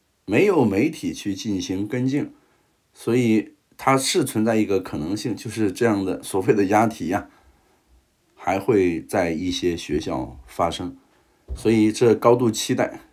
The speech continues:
媒体负责任心的媒体的记者，像赵世龙先生这样的去做一些跟进和突破。如果说哪一天被揭出来了，你也不要感到特别的意外，或者说是奇怪。有人经常说，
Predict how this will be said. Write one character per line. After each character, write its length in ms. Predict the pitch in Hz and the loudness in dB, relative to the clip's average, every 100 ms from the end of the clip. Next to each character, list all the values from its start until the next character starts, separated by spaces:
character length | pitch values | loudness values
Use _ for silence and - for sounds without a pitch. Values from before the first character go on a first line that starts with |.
| _ | _
媒 240 | 90 107 | -4 -4
体 420 | 131 87 78 - - _ _ | -2 -6 -6 -6 -14 _ _
负 180 | - 131 | -4 -2
责 160 | - 98 | 2 2
任 180 | 113 | 2
心 200 | 95 104 | 0 -2
的 200 | 98 92 - - _ _ _ | -2 -2 -6 -18 _ _ _
媒 160 | - 104 | -2 0
体 140 | - | 2
的 100 | 90 | -2
记 180 | 90 107 | 0 -4
者， 240 | - - - | -2 -8 -8
像 200 | 104 92 | -8 -4
赵 140 | 107 | -2
世 100 | 98 | -2
龙 140 | 82 | -6
先 160 | 95 98 | -4 -4
生 160 | 98 90 | -4 -4
这 80 | |
样 160 | 104 80 | -4 -6
的 80 | 69 | -8
去 240 | - 98 | -8 -8
做 180 | 73 87 | -4 -4
一 80 | 76 | -4
些 240 | 73 - - _ _ | -6 -10 -10 _ _
跟 180 | 113 104 | 0 0
进 260 | 117 117 - _ | 0 -6 -8 _
和 280 | - 71 - _ _ | -10 -10 -12 _ _
突 160 | - 107 | -6 -4
破。 200 | - - | -4 -2
如 160 | 107 - | 0 6
果 160 | 147 | 6
说 320 | - 127 127 - | 6 2 2 -2
哪 180 | 90 95 | 0 0
一 40 | |
天 180 | 113 104 | 0 0
被 200 | 110 95 | 0 0
揭 180 | 107 104 | 2 2
出 160 | 107 | 2
来 140 | 85 73 | -4 -4
了， 140 | 80 _ _ _ | -10 _ _ _
你 100 | 107 | -2
也 200 | 120 107 | 2 2
不 160 | 92 117 | 2 2
要 180 | 117 | 2
感 200 | 95 90 | 0 -6
到 100 | 90 | -10
特 160 | 107 120 | -6 -2
别 120 | 95 | 0
的 80 | 95 | 0
意 140 | 110 113 | 0 2
外， 180 | 113 | 0
或 140 | 80 98 | 0 -4
者 100 | 87 | -2
说 160 | 95 | -2
是 260 | 92 92 80 73 | -2 -2 -4 -8
奇 240 | - - 92 | -10 -4 -2
怪。 160 | 120 - _ _ _ _ _ _ - | -2 -6 _ _ _ _ _ _ -4
有 120 | 117 | 0
人 320 | 123 139 147 | 2 2 2
经 160 | 143 151 | 2 2
常 160 | 139 | 2
说， 280 | 131 143 - | 2 0 -2